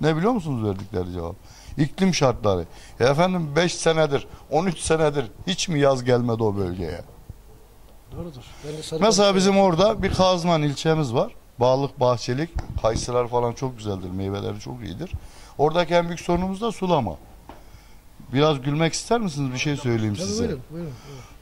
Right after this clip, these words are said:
Speaker 1: Altından Aras Nehri geçiyor. Türkiye'nin en azgın nehirlerinden biri. Hepsi, hepsi iki yüz üç yüz metrelik bir boruyla yukarıya sulama yapacaklar.
Speaker 2: Yani hizmet gelmiyor diyorsunuz.
Speaker 1: Evet.
Speaker 2: Evet, oradan.
Speaker 1: Türkiye'nin en büyük turizm şeylerinden biri Sarıkamış. Kayak turizmi, kış turizmi. Dünyanın,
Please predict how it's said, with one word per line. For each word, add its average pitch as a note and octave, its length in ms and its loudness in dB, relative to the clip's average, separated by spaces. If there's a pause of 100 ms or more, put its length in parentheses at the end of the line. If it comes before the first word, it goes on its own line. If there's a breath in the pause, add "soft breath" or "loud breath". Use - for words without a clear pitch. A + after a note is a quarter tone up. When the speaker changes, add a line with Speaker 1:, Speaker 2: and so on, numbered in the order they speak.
(120)
Speaker 1:
Altından E3+ 540 0
Aras D#3+ 400 2
Nehri D#3 300 0
geçiyor. A2+ 380 -4
Türkiye'nin C#3+ 420 0
en D#3 160 0
azgın D3 400 0
nehirlerinden C3 680 0
biri. E2 220 -6 (460 loud breath)
Hepsi, F#3+ 360 2
hepsi E3+ 260 -2
iki F3 180 -10
yüz F3 120 -8
üç F3+ 200 -12
yüz D#3+ 80 -8
metrelik C#3+ 500 0
bir D#3+ 160 0
boruyla C#3 340 0
yukarıya D#3 400 -2
sulama C#3+ 380 -2
yapacaklar. G2+ 540 -8 (600)
Speaker 2:
Yani D#3+ 120 -8
hizmet F#3+ 380 -4
gelmiyor C3+ 420 -4
diyorsunuz. F2+ 400 -6
Speaker 1:
Evet. C#3 100 -14
Speaker 2:
Evet, A#2+ 120 -16
oradan. A#2 240 -16 (140)
Speaker 1:
Türkiye'nin G3 380 0
en F#3+ 160 0
büyük F#3+ 160 -6
turizm F3+ 400 -2
şeylerinden F3 540 2
biri F#3 200 -10 (300)
Sarıkamış. - 760 -4 (120)
Kayak B2 300 2
turizmi, E2+ 280 -12 (160)
kış - 160 -4
turizmi. F2 340 -10 (100)
Dünyanın, D3 380 0